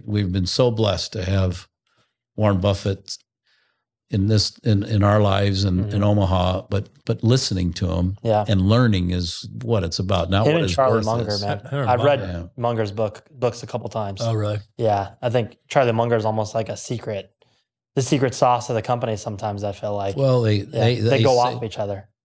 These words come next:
Speaker 1: yeah, they
Speaker 2: Yeah.
Speaker 1: say common sense things.
Speaker 2: Yeah,
Speaker 1: So I have,
Speaker 2: totally.
Speaker 1: in my book, I have Hoychisms.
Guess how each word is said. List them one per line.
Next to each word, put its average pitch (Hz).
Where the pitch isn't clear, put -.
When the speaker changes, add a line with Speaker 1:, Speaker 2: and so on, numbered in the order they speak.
Speaker 1:
yeah, 139
they 113
Speaker 2:
Yeah. 104
Speaker 1:
say 123
common 120
sense 101
things. -
Speaker 2:
Yeah, 107
Speaker 1:
So 87
I 98
have, 107
Speaker 2:
totally. 101
Speaker 1:
in 107
my 107
book, 110
I 95
have 95
Hoychisms. 87